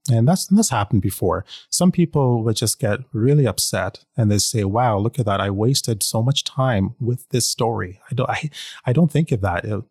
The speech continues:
as a waste of time." I think about, well, you know, if, even if the story's broken and you can't really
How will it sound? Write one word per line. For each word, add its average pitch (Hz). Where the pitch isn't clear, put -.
as 113
a 110
waste 98
of 101
time." 92
I 117
think 135
about, 101
well, 104
you 123
know, 113
if, 127
even 170
if 175
the -
story's 117
broken 104
and 92
you 98
can't 131
really 110